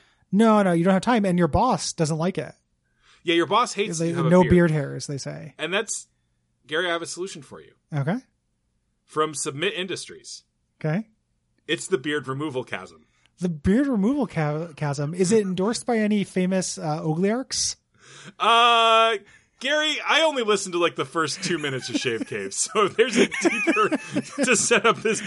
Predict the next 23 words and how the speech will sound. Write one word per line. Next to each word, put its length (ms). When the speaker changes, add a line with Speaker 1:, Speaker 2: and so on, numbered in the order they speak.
Speaker 2:
bit, 180
Speaker 1:
I 80
think 160
Speaker 2:
if 80
Speaker 1:
I 80
Speaker 2:
there's 220
a 80
Speaker 1:
think 140
Speaker 2:
deeper 340
joke 340
in 80
there, 220
Speaker 1:
you, 260
you 220
Speaker 2:
I 40
Speaker 1:
un- 60
Speaker 2:
don't 380
know 220
it. 180
Speaker 1:
You 180
underestimated 880
how, 380
uh, 180